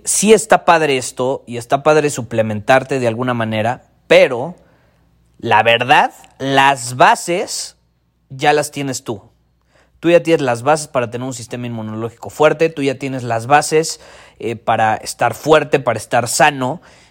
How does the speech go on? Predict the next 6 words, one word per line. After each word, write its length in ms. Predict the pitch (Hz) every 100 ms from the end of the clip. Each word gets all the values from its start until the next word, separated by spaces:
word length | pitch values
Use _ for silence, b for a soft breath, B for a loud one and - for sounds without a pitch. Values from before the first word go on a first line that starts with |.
| b
No 280 | - 113 160
necesariamente 680 | 202 160 160 147 143 139 143
necesitas 500 | 139 120 139 143 135
un 100 | 151
suplemento 800 | 131 156 123 123 120 123 127 123
externo, 880 | 120 - - - 135 127 117 98 -